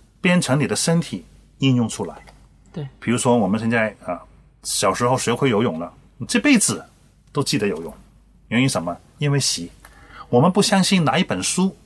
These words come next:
Speaker 1: 去看怎么游泳，看五年也好，不跳下水里边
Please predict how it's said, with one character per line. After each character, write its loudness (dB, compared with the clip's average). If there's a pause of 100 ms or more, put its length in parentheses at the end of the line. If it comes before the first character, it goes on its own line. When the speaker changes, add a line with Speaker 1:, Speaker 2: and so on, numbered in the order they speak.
(260)
Speaker 1:
去 -6
看 2
怎 0
么 2
游 4
泳， -2 (180)
看 6
五 4
年 4
也 2
好， -4 (240)
不 -14
跳 2
下 2
水 0
里 -2
边 -6